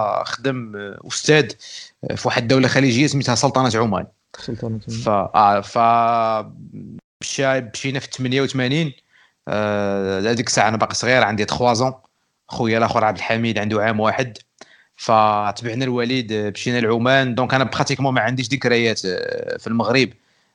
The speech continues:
Speaker 1: من ورا لا نيسونس. الذكريات الاولين ديالي بداو كيتشكلوا ملي كنت تما في عمان. فكنعتبر راسي يعني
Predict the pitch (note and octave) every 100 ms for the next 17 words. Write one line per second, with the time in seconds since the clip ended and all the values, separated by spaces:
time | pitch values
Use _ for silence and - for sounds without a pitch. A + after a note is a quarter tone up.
0 | _ G#2 G#2+ A2+ A#2 A#2 A#2 A2+ D3+ D3+
1 | A2 - - _ _ _ - - B2+ C3+
2 | C3 A#2 C3+ C#3 C3 B2+ B2+ A#2+ B2 A#2+
3 | C#3 B2+ B2 A#2 A#2+ - - C3+ B2+ A#2
4 | B2+ B2 G#2+ - A2 G2+ G2 G2+ F#2 F2
5 | F2+ G#2+ A2 G#2+ - - - _ _ B2
6 | A2 C#3 B2+ C3 B2 A2 C3 B2+ A#2+ A#2
7 | A#2+ B2 A#2 G#2 F#2 F2 F2+ -